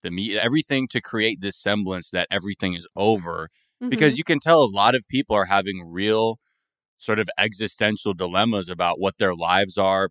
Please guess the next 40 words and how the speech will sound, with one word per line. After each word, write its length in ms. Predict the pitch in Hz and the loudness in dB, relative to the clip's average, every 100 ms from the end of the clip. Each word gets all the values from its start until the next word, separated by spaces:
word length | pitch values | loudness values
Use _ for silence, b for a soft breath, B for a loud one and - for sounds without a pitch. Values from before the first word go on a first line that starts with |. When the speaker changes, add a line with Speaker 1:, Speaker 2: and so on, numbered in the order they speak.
| - | -2
Speaker 1:
post-pandemic, 880 | 101 90 - 98 87 87 92 95 90 _ - 87 98 | -4 -4 -4 -4 -4 -2 -2 -4 -8 _ -12 -4 -4
mid-pandemic, 840 | 95 - 98 95 90 90 95 95 - | -4 -6 -4 -4 -2 -2 -2 -6 -4
like, 180 | 87 101 | -4 -2
what 200 | 98 98 | -2 -2
Speaker 2:
Mm-hmm. 60 | 101 | -2
Speaker 1:
they're, 220 | 87 82 _ _ | -8 -8 _ _
what 180 | 107 - | -4 -4
they 120 | 92 | -8
value 500 | 82 82 90 104 101 | -8 -2 0 0 -4
and 100 | 90 | -6
things 180 | 98 90 | -8 -6
like 180 | 90 82 | -8 -2
that. 200 | 101 92 | -2 -2
And 120 | 90 92 | -4 -6
all 240 | 101 135 123 | 4 4 4
of 80 | |
this 120 | 104 - | -2 -8
is 60 | |
like, 120 | 95 - B - | -10 -12 B -4
"Yeah, 140 | 233 | -2
don't 160 | 214 220 | 0 0
worry, 180 | 208 127 | -2 -2
man. 200 | 170 190 _ _ | -8 -8 _ _
Come 160 | 208 233 | -2 -2
on 160 | 208 | -2
in. 140 | 247 147 _ _ - | -4 -6 _ _ -6
The 80 | |
bars 260 | 113 208 190 | 2 2 4
are 60 | 214 | 2
open. 280 | 226 120 - _ - | 2 0 -8 _ 0
Da, 100 | 220 | 2
da, 80 | 220 | 2
da. 60 | |
Speaker 2:
Yeah. 300 | 214 196 - 233 | 2 0 -4 -2
Speaker 1:
Let's 160 | 175 - | 0 2
get 160 | 214 | 0
back 180 | 160 196 | 2 0
to 80 | 196 | 0
the 80 | 180 | -2
slog. 320 | 220 190 | 4 6